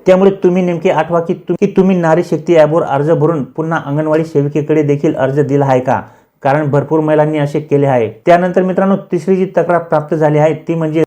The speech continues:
relocation of the state, म्हणजेच महिला येथे राहत होती पण लग्न झाल्यानंतर किंवा इतर काही कारणांमुळे ती महिला महाराष्ट्राबाहेर राहायला लागली. म्हणजे जेव्हा अर्ज केला तेव्हा ती महिला इथेच राहायची, पण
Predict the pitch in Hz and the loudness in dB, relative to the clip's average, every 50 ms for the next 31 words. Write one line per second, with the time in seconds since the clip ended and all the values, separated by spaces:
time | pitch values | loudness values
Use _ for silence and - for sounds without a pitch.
0 | - 135 180 196 175 170 165 165 180 165 165 190 175 165 160 156 151 151 156 165 | 0 2 2 4 4 4 2 2 0 -2 0 -2 -2 0 -2 -2 -2 0 -2 -2
1 | 160 - - - 143 131 - - - _ _ _ _ _ - 135 139 143 151 175 | -2 -2 -2 0 0 0 0 -4 -12 _ _ _ _ _ -4 -2 -2 0 2 0
2 | 170 - - - 139 135 147 156 160 170 165 151 156 156 156 175 160 151 151 151 | 0 -2 -4 -8 -4 -2 0 2 2 2 2 2 0 0 0 0 2 2 2 2
3 | 147 - 151 151 151 180 156 123 - - - _ _ _ _ 185 180 175 175 165 | 0 0 -2 0 0 0 -2 -2 -4 -8 -18 _ _ _ _ -2 0 2 2 0
4 | 170 185 190 165 165 151 151 160 156 156 151 151 180 160 151 - 170 170 165 151 | 2 0 0 0 0 0 0 0 -2 -4 -2 -2 -2 -4 -2 -2 0 2 2 0
5 | 151 147 - 165 160 - 165 160 156 156 156 143 147 151 151 151 160 170 160 123 | 0 -2 -2 -4 -2 -2 -2 -4 -2 -2 -4 -2 -2 -2 -2 0 0 0 0 0
6 | 113 113 - _ _ 175 156 156 156 156 151 165 156 113 - - - _ _ _ | -2 -6 -12 _ _ -6 -4 -2 0 2 2 4 2 2 0 -4 -14 _ _ _
7 | - 127 139 147 151 151 151 - 170 151 143 156 156 151 135 135 143 139 139 143 | -6 -2 0 2 2 0 0 0 -2 0 2 2 2 2 2 0 -2 0 0 0
8 | 143 135 135 131 131 127 120 110 110 - - _ _ _ - 127 131 139 143 170 | 0 0 0 -2 -2 -2 -4 -4 -6 -12 -20 _ _ _ -6 -4 -4 0 0 0
9 | 156 - - 123 120 123 147 151 160 165 147 135 143 143 151 160 156 - 180 180 | 0 0 -2 -8 0 2 2 4 4 2 2 0 -2 -2 -2 -2 0 0 0 0
10 | 160 135 - - - - 156 165 160 160 160 180 160 156 156 160 160 165 156 143 | 0 -2 -4 -8 -6 -2 0 0 0 0 -2 -4 -4 -2 0 0 0 0 0 -2
11 | 151 147 180 156 160 151 143 127 120 - 147 120 110 113 - _ _ _ _ _ | 0 -2 -2 0 2 2 2 2 0 -2 -4 -4 -4 -6 -12 _ _ _ _ _
12 | _ _ _ _ _ _ _ - 202 196 160 | _ _ _ _ _ _ _ 2 2 2 2